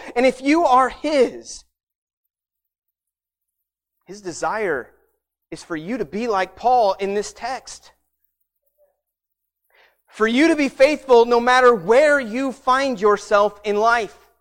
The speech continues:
If the situation is impossible and difficult, God is saying, "Be faithful." God is saying, "Be obedient." God is saying,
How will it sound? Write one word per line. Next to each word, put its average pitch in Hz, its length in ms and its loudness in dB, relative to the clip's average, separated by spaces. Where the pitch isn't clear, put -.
If 262 200 -4
the 262 100 -2
situation 277 840 0
is 247 220 -2
impossible 269 840 2
and 233 220 2
difficult, 269 640 4
God 247 440 6
is 196 180 0
saying, 226 400 -2
"Be 196 100 -6
faithful." 156 600 -10
God 277 180 6
is 254 80 -4
saying, 269 360 0
"Be 294 160 4
obedient." 269 560 2
God 320 200 8
is 302 80 -4
saying, 285 320 2